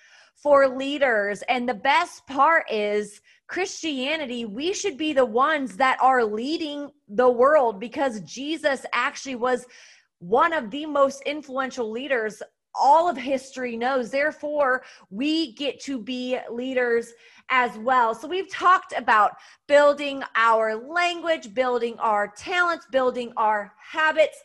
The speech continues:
and we are going to be talking about building our purpose. Before we get to that, I want to share with you that we are going to be starting five weeks to Discovering Your Big Happy Life, which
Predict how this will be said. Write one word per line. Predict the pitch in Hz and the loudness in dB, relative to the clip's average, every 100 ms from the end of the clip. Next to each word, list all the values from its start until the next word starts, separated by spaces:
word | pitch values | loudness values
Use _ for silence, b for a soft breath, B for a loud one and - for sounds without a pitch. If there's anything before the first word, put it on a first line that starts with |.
| b b b b - | b b b b -10
and | 269 247 | -10 -10
we | 226 339 403 320 | -10 -8 -8 -4
are | 277 269 | -4 -4
going | 269 269 | -4 -6
to | 262 | -8
be | 254 | -14
talking | - 254 262 254 247 | -6 -4 -4 -8 -10
about | 226 226 220 - 202 | -4 0 0 -2 -2
building | 233 233 226 | 0 0 0
our | 226 208 | -2 -4
purpose. | - 202 190 - - _ _ _ _ _ _ | -6 -8 -8 -10 -14 _ _ _ _ _ _
Before | 262 277 320 370 | -12 -8 -8 -8
we | 381 392 | -8 -10
get | - 277 | -8 -10
to | - 214 | -8 -6
that, | 208 208 | -4 -4
I | 233 | -4
want | 240 247 285 - | -6 -6 -8 -12
to | 392 | -16
share | - 285 247 | -14 -6 -4
with | 233 214 | -2 -4
you | 196 175 185 - B B B - | -6 -6 -6 -8 B B B -2
that | 233 208 | 0 -2
we | 220 302 359 | -6 -4 0
are | 349 381 | 0 0
going | 247 247 254 247 | 0 0 0 -6
to | - 262 | -10 -10
be | 240 | -10
starting | 233 - 247 240 240 220 190 185 214 B B | -12 -2 2 4 4 0 -4 -8 -12 B B
five | - - 247 269 349 440 | -10 2 6 6 4 0
weeks | 294 294 - | -6 -10 -8
to | 269 | -6
Discovering | 226 226 - 247 254 277 | -6 -6 -2 -2 0 -4
Your | 254 214 | -4 -4
Big | - 247 285 | 0 0 0
Happy | 294 247 277 285 302 | -10 -2 -2 -2 -6
Life, | 277 240 233 220 | 0 2 0 -6
which | 214 494 719 - - - | 0 2 2 -2 -18 -18